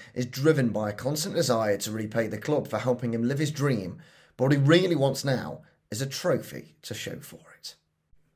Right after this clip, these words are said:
"I did have a little think about what to wear," announces James Ward-Prowse, who has been teed up in advance to be the latest feature interviewee for Saints, as he sits down for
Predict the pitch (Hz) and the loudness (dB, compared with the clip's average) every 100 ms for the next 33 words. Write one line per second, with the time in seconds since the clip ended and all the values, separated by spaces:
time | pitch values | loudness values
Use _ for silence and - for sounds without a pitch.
0 | _ _ - 160 233 160 170 127 135 139 | _ _ -4 4 6 6 4 4 4 4
1 | 131 117 - - 185 107 104 101 117 120 | 2 -2 -6 -2 0 0 0 2 2 2
2 | - 117 117 98 85 - 120 117 104 107 | 0 2 4 4 -2 -6 -2 0 0 -4
3 | - 104 101 98 - 107 90 82 - - | -2 -2 -2 -6 -6 -6 -6 -8 -14 -18
4 | - - _ 135 131 151 151 185 208 190 | -20 -20 _ 0 4 4 4 4 4 2
5 | 143 135 110 107 - 101 113 117 127 131 | 2 2 0 -2 -4 -4 0 4 4 2
6 | 117 - 101 - 104 98 - 95 95 87 | -6 -6 -8 -8 -8 -8 -10 -8 -10 -8
7 | 107 - 127 101 - - - - - 110 | -4 0 0 0 -6 -10 -12 -20 -10 -4
8 | 117 - 202 - 131 113 107 - 110 107 | 0 0 0 4 4 4 -2 -4 -4 -4